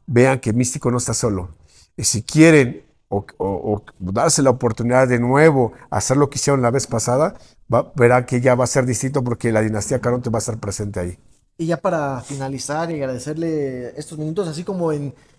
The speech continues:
Speaker 2: reunión familiar, como si fueran unos quince años, cuando le dan el micrófono al tío, al primo, al sobrino, ¿qué mensaje le daría Doctor Caronte primero y Doctor Caronte segundo a Místico? Algo que no han tenido la oportunidad de decirle,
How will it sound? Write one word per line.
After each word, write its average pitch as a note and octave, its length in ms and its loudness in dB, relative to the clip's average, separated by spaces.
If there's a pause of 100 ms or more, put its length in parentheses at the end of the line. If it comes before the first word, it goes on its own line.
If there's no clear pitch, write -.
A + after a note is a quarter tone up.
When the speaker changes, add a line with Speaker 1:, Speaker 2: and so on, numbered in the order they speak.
Speaker 2:
reunión F#3 380 -2
familiar, F3 640 -2
como D#3+ 160 -6
si C#3+ 80 -10
fueran G3+ 240 -6
unos G3+ 240 -6
quince F#3+ 320 -6
años, G3 320 -6
cuando D3+ 220 -8
le C#3+ 100 -4
dan F3+ 220 -4
el E3+ 80 -6
micrófono F3 480 -6
al C#3+ 160 -6
tío, F3+ 180 -4
al E3 140 -4
primo, F3 280 -6
al E3 80 -2
sobrino, G3 520 -2 (480)
¿qué A3 100 0
mensaje G3 640 -4 (580)
le C#3 180 -2
daría D#3+ 800 -2 (220)
Doctor C#3+ 300 -10
Caronte C3+ 680 -6
primero D3 580 -4
y C3 100 -10
Doctor C3+ 340 -10
Caronte C3 340 -10
segundo D3+ 600 -8 (240)
a C3 100 -4
Místico? C3+ 640 -6
Algo F3+ 400 -4
que C#3 200 -8
no F3 160 -4
han A3+ 80 -8
tenido G3+ 240 -4
la F#3 60 2
oportunidad E3 420 -6
de F3 120 -4
decirle, G3+ 640 -6